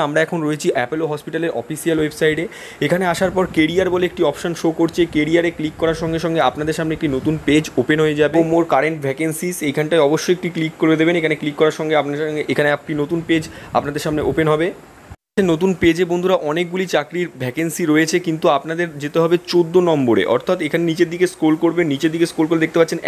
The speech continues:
এক, দুই, তিন, চার করে এখানে number দেওয়া আছে। আমি ডেসক্রিপশনে লিম-, link দিয়ে রাখবো, সেখান থেকে সরাসরি আপনারা চোদ্দ নম্বর পেজে চলে যেতে পারবেন।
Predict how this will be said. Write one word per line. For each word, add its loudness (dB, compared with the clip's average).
এক, 0
দুই, -4
তিন, -6
চার 4
করে -4
এখানে -2
number 2
দেওয়া 4
আছে। -6
আমি 2
ডেসক্রিপশনে 2
লিম-, 2
link 2
দিয়ে 2
রাখবো, -2
সেখান -2
থেকে 0
সরাসরি 2
আপনারা -2
চোদ্দ -2
নম্বর 0
পেজে 6
চলে 4
যেতে 0
পারবেন। 2